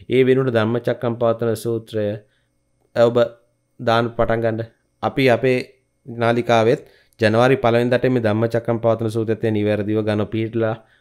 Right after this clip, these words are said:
පටිගත කරලා දානවා. අපි ඒ, ඔබ ඒවා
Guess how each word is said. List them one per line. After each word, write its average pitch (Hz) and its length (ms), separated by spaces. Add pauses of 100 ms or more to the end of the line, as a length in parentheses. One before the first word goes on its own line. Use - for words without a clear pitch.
(120)
පටිගත 107 400
කරලා 101 420 (520)
දානවා. 92 420 (300)
අපි 110 220
ඒ, 113 140
ඔබ 117 180
ඒවා 127 300